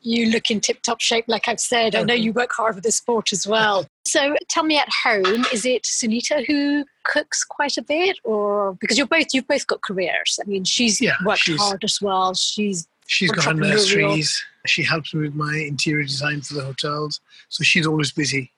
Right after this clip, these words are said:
Speaker 2: She's always on the go. And we've been blessed that we have Babu, uh, who's Nepalese. He's been with us for a long, long time. And he does the cooking. And so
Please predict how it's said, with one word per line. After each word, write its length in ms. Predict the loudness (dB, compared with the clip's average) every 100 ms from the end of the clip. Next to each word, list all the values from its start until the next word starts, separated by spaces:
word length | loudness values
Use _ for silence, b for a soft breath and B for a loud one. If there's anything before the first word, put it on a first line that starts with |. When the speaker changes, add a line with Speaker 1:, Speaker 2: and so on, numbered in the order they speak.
| _
Speaker 2:
She's 180 | -10 -6
always 260 | -4 -4 -6
on 100 | -10
the 80 | -10
go. 280 | -6 -6 -8 _ B B B B -4
And 320 | -2 -2 -4
we've 180 | -4 -4
been 180 | -4 -4
blessed 440 | -4 -2 -2 -4 -8 -8
that 120 | -8
we 180 | -4 -4
have 280 | -2 -4 -8 -8
Babu, 680 | -6 -4 -2 -4 -4 -8 -12 -10
uh, 320 | -8 -10 -12 -8
who's 200 | -6 -4
Nepalese. 760 | -6 -4 -2 0 0 0 -4 -6
He's 220 | -6 -6 _ _ B B B B
been 220 | 0 0
with 100 | 0
us 220 | 0 -2 -4
for 200 | -8 -10
a 60 |
long, 320 | -6 -4 -2 -2
long 180 | -4
time. 480 | -6 -6 -8 -10 -12 -16 _ _ -20 _ _ -4
And 160 | -2
he 100 | -2
does 220 | -2 -2 -2
the 60 |
cooking. 400 | -4 -6 -4 -4
And 100 | -4 -4
so 480 | -2 0 0 -2